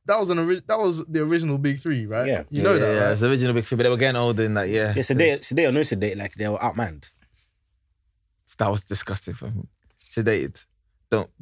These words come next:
Speaker 3: I don't like the way he came
Speaker 1: And
Speaker 3: out of
Speaker 1: I'm not
Speaker 3: there. He did, he, they said he didn't give enough effort in that series. That's what the streets were
Speaker 1: He was
Speaker 3: saying.
Speaker 1: playing with the Cle-, he was playing with the Cleveland,
Speaker 3: Yeah, he was playing with Cle-,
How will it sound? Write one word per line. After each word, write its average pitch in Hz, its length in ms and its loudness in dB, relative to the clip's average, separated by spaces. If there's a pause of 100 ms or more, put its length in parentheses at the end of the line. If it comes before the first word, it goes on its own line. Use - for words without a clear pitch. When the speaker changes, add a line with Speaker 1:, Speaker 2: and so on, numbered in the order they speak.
(260)
Speaker 3:
I 131 80 4
don't 139 140 4
like 123 120 2
the 123 60 4
way 123 120 4
he 117 60 0
came 113 160 -2
Speaker 1:
And 117 100 4
Speaker 3:
out 156 40 6
of 156 60 2
Speaker 1:
I'm - 60 0
not 104 200 0
Speaker 3:
there. - 0 - (380)
He 123 140 2
did, 131 260 -2
he, 127 300 -2
they 117 260 -2
said 135 180 4
he 127 80 2
didn't 113 200 2
give 107 140 2
enough 104 180 0
effort - 240 -8
in 95 180 -8
that - 240 -10
series. 87 320 -10
That's 101 160 -4
what 107 60 -6
the 101 60 -4
streets - 340 -8
were - 60 -8
Speaker 1:
He 131 40 -6
was - 0 -
Speaker 3:
saying. 87 140 -6
Speaker 1:
playing 147 180 -2
with 117 80 -6
the 117 60 -8
Cle-, - 200 -18
he 135 80 -14
was 127 80 -10
playing 147 200 -6
with 113 120 -6
the 104 80 -14 (560)
Cleveland, 107 360 -8
Speaker 3:
Yeah, 104 120 -4
he 98 40 2
was 98 100 0
playing 104 180 0
with 104 80 -4
Cle-, 123 100 -2